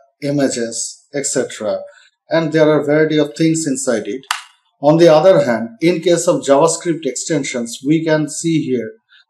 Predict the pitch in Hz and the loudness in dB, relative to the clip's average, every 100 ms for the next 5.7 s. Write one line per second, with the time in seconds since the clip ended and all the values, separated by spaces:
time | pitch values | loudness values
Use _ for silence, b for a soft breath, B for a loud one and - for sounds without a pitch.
0 | _ 127 113 190 202 208 202 - - 127 | _ -6 0 0 2 2 2 0 -2 -2
1 | - 127 135 143 143 135 127 127 123 127 | -2 -4 0 2 2 2 2 0 0 -2
2 | 120 - - - - 135 131 135 131 123 | -2 -4 -14 -14 -6 0 2 4 2 0
3 | - - b b - - - 175 170 170 | -4 -12 b b -20 -20 -2 -2 2 2
4 | 147 143 135 - 135 123 123 _ _ _ | 2 0 -2 -2 0 0 -4 _ _ _
5 | _ 127 165 165 160 160 - | _ 0 4 6 6 4 0